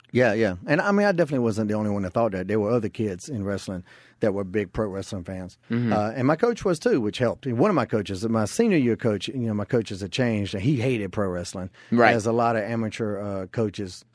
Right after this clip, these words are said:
Speaker 1: at that time did. And there may be some that still do. You know, they hated the attention that pro wrestling gets as opposed to what the Olympic-style wrestling got. 'Cause
Speaker 2: Right.
Speaker 1: before M M A,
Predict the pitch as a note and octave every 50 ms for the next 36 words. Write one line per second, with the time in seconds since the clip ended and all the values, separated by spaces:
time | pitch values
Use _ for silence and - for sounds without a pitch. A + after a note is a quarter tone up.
0 | _ _ _ _ G#2+ A2 A2+ D3+ D3+ C3 - C3 A#2 G#2+ G2+ G2+ G2+ G#2+ - A#2+
1 | A#2+ A2+ C3 B2+ G#2+ F#2+ F2 E2 F#2 G#2+ G#2+ A#2 C3 - D#3+ D#3 D#3 F3 E3+ C#3
2 | A#2 - - D3+ B2+ A2+ G#2 - - - B2 A2 G#2 G#2+ C3 B2 A2+ G2+ - _
3 | _ - - - - _ B2+ A2 A2 G2+ G2 G#2+ G2 A2+ A2+ A2 G#2+ G2 G#2+ G#2+
4 | G2+ F#2+ - - C3 B2 - - A2+ G2+ G2+ G2 - B2 A#2+ A#2+ A2 G#2+ G2+ -
5 | - G#2+ G2 F#2+ F2+ G2+ G#2 G2+ G2+ F2 - - - - _ _ _ - _ -
6 | F#2+ F2+ G#2 F2+ - A2 A2+ A2 G#2 - - A2+ F#2+ G2+ G2 F#2+ F2 G#2 G#2+ F#2
7 | G2+ G#2 A2 F#2+ - G2 - - A#2+ G2 F#2 F2+ E2 F2 E2+ - - F#2 E2 D#2
8 | E2+ E2 F#2 - _ _ _ - A2 A#2+ B2 A2+ G#2+ A2+ B2+ G#2+ A#2 - - G3
9 | E3 D3+ D3+ C#3 C3 A#2+ G#2+ A2+ B2 B2 A#2 G#2+ G2